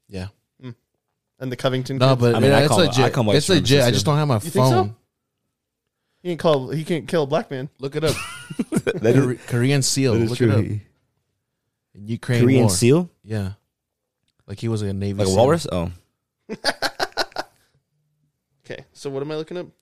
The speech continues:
Speaker 1: Korean. Would it be Navy seal?
Speaker 2: No.
Speaker 3: I don't
Speaker 1: It'll
Speaker 3: think
Speaker 1: just be a seal, right? It's just a Korean SEAL. It just shows you at the, just born at the zoo.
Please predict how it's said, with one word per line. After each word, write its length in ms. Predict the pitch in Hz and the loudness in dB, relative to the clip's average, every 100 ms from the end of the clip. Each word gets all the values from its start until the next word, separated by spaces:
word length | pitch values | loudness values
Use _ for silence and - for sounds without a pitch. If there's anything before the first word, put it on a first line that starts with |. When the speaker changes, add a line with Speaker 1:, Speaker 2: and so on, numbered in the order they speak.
| _ | _
Speaker 1:
Korean. 600 | - 95 98 107 110 117 - _ _ _ _ _ _ _ _ _ _ _ _ _ _ _ _ _ _ _ _ _ _ _ | -10 -6 -4 -2 -4 -6 -12 _ _ _ _ _ _ _ _ _ _ _ _ _ _ _ _ _ _ _ _ _ _ _
Would 140 | 107 | -8
it 40 | 104 | -4
be 140 | 117 | -4
Navy 340 | 98 92 101 | -4 -6 -6
seal? 360 | 113 - 127 135 _ _ _ _ _ _ _ _ _ _ _ _ _ - | -10 -10 -12 -14 _ _ _ _ _ _ _ _ _ _ _ _ _ -20
Speaker 2:
No. 160 | 170 - | -20 -10
Speaker 3:
I 100 | 104 | -8
don't 100 | 110 | -6
Speaker 1:
It'll 80 | 117 | -6
Speaker 3:
think 60 | |
Speaker 1:
just 120 | 135 131 | -6 -2
be 100 | 120 | -2
a 80 | |
seal, 320 | 92 117 113 87 | -2 -4 -4 -4
right? 300 | 90 117 - _ _ _ _ _ _ _ _ _ _ | -8 -10 -16 _ _ _ _ _ _ _ _ _ _
It's 120 | 107 117 | -12 -6
just 160 | 110 | -6
a 60 | 95 _ | -8 _
Korean 480 | - 101 90 87 92 | -8 -6 -4 -6 -8
SEAL. 320 | - 87 98 | -10 -8 -10
It 40 | 92 | -12
just 200 | 95 - | -12 -10
shows 240 | 92 90 | -10 -8
you 80 | 90 | -10
at 120 | 90 | -12
the, 220 | 87 87 - _ - | -14 -14 -18 _ -12
just 220 | 101 107 | -12 -10
born 280 | 104 104 101 | -10 -8 -10
at 120 | - | -10
the 80 | 101 | -12
zoo. 280 | 98 101 | -10 -10